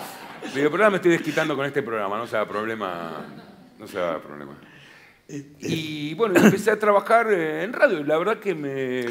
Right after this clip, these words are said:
Speaker 1: me, me empezó a ir bien.
Speaker 2: M-, más bien, este, <laughs> más bien. Pero bueno, a ver, eh, de ahí, de ahí va, al poco tiempo ya llegan a la Rock and Pop. Este, y
Speaker 1: Al toque, sí, yo, vamos a otra radio llamada F M OK,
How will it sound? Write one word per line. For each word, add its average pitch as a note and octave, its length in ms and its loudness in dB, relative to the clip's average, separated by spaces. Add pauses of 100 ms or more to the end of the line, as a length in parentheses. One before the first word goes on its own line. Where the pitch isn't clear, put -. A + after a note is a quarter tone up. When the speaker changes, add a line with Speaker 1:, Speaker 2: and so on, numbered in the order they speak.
Speaker 1:
me, A#2+ 200 -4
me B2 100 -6
empezó C3+ 280 -6
a - 20 -6
ir - 80 -8
bien. F#2+ 340 -8 (720)
Speaker 2:
M-, - 180 -18
más A#2+ 180 -2
bien, A#2+ 600 0
este, A2 580 -2 (100)
<laughs> - 100 -18
más B2 200 0
bien. B2 300 0 (260)
Pero D3+ 140 4
bueno, C#3 240 2 (260)
a B2 140 4
ver, B2 220 2 (280)
eh, G#2+ 640 -4 (540)
de A2 100 -8
ahí, A2 400 -6 (120)
de G#2 120 -6
ahí C3+ 160 0
va, G#2+ 220 0
al G2+ 200 -10
poco A#2+ 320 -8
tiempo C3 580 -4
ya G2+ 220 -8
llegan G#2 260 -6
a - 20 -8
la G2 140 -6
Rock G2+ 140 -10
and G#2+ 100 -8
Pop. - 180 -6 (640)
Este, G2 560 -8
y - 80 -16
Speaker 1:
Al C3 400 2
toque, E3 360 2
sí, B2 560 -4
yo, A#2+ 300 -8
vamos B2 460 -8
a - 20 -8
otra C3 160 -4
radio D#3+ 220 0
llamada A#2+ 340 -8
F A#2+ 220 -8
M A#2+ 160 -8
OK, A#2+ 160 -8